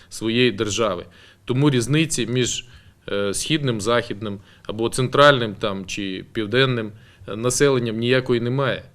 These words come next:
І ніхто цього не робить. Я розумію, що люди, які не бажають служити, то вояки з них виходять дуже кепські. Але, тим не менше, людина,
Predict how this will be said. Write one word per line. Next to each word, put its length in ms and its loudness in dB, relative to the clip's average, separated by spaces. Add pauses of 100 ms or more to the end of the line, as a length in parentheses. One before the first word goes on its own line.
(280)
І 80 -6
ніхто 360 2
цього 300 0
не 120 2
робить. 280 0 (300)
Я 160 4
розумію, 520 2
що 160 -2
люди, 280 2
які 340 -2
не 200 2
бажають 520 2
служити, 460 0
то 160 -4
вояки 400 -2
з 80 -2
них 300 -2
виходять 460 0 (380)
дуже 460 0 (220)
кепські. 460 -2 (320)
Але, 420 4 (380)
тим 160 0
не 80 2
менше, 420 -2 (320)
людина, 540 2